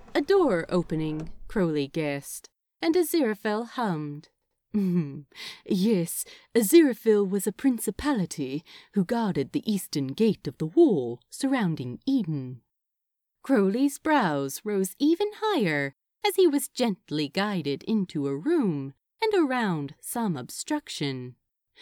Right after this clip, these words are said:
"Huh, hell of a namesake. Or should I say,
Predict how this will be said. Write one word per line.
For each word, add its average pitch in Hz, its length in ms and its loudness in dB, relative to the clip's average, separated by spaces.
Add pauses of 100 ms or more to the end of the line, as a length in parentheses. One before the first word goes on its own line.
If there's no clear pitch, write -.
(300)
"Huh, 214 400 0 (380)
hell 196 280 2
of 175 100 -2
a 123 60 -12
namesake. 170 1080 -2 (360)
Or 240 300 2
should 294 220 2
I 262 180 0
say, 226 420 0